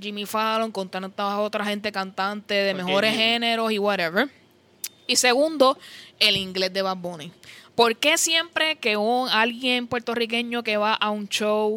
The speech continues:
Speaker 1: gringo le critican el inglés? Y el inglés no es su primer idioma.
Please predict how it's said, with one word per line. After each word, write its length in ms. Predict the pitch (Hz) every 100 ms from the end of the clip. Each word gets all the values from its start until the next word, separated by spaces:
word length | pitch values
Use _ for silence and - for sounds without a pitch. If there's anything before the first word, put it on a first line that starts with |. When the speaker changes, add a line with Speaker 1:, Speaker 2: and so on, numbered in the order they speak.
| 208
Speaker 1:
gringo 680 | 202 208 226 240 185 202 - - _ - - -
le 160 | - 208
critican 500 | 196 180 190 202 202
el 100 | 202
inglés? 320 | 190 165 160 - _ - - - - _ _
Y 160 | 262 254
el 80 | 254
inglés 320 | 262 302 381
no 80 | 311
es 40 | 269
su 100 | 285
primer 300 | 285 277 269
idioma. 600 | 262 185 180 175 170